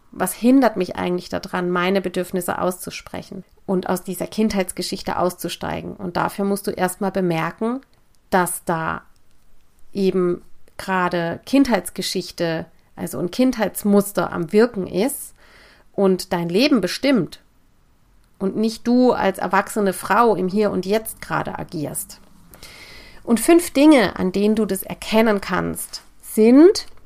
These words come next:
Nummer eins, wie du reagierst in solchen Momenten.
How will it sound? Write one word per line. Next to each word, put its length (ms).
Nummer 360
eins, 760
wie 140
du 140
reagierst 840
in 140
solchen 380
Momenten. 640